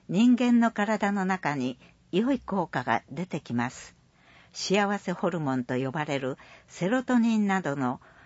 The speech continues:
脳内ホルモンが分泌され、免疫の大敵であるストレスも軽減して、免疫力アップにも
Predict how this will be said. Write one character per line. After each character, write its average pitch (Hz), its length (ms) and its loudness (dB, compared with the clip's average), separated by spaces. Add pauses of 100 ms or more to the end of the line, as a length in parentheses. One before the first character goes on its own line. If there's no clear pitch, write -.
(140)
脳 262 260 6
内 262 240 4
ホ 220 160 -2
ル 202 100 -2
モ 143 200 0
ン 123 60 0
が 123 220 4
分 165 240 0
泌 170 300 -8
さ 135 240 -8
れ、 135 200 -4 (400)
免 233 300 4
疫 226 240 0
の 214 140 2
大 202 260 0
敵 196 240 -6
で 180 140 0
あ 165 120 2
る 151 220 -4 (220)
ス - 200 -16
ト 269 140 4
レ 202 140 2
ス - 180 -10
も 135 300 0
軽 202 260 -2
減 190 240 -2
し - 220 -10
て、 - 240 -2 (340)
免 247 380 4
疫 220 200 -2
力 151 340 -2 (120)
ア - 80 2
ッ 214 60 -4 (100)
プ 214 100 -4
に 139 140 0
も 117 160 2